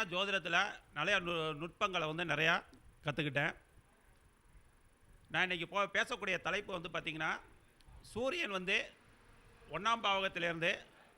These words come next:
பன்னெண்டாம் பாவத்து வரைக்கும் இருந்தா என்ன பலன்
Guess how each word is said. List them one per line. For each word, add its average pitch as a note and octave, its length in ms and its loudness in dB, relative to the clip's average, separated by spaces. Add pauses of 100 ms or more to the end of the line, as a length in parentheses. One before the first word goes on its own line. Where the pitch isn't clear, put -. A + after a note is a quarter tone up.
(160)
பன்னெண்டாம் G3 360 0
பாவத்து F3 340 0
வரைக்கும் E3 300 -2
இருந்தா D3+ 240 0 (2000)
என்ன F#3 260 2
பலன் F3 340 2